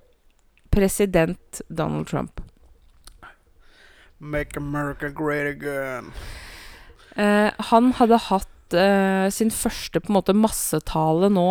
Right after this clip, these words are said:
Speaker 1: for, eh, det var, ja, denne uka her en eller annen gang, ehm, hvor han ønska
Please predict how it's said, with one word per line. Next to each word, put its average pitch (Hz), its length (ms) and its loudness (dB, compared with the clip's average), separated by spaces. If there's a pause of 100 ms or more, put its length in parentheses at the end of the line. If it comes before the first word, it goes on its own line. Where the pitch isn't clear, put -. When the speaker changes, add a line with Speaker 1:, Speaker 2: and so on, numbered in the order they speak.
(140)
Speaker 1:
for, 185 340 0
eh, 180 760 0 (400)
det 180 240 -6
var, - 380 -4
ja, - 220 0
denne 190 300 2
uka 170 180 -4
her 170 200 0
en 175 100 0
eller 175 100 -2
annen 175 100 -2
gang, 220 260 0 (160)
ehm, 180 720 -2 (1400)
hvor 190 340 6
han 208 460 2 (1300)
ønska 220 760 6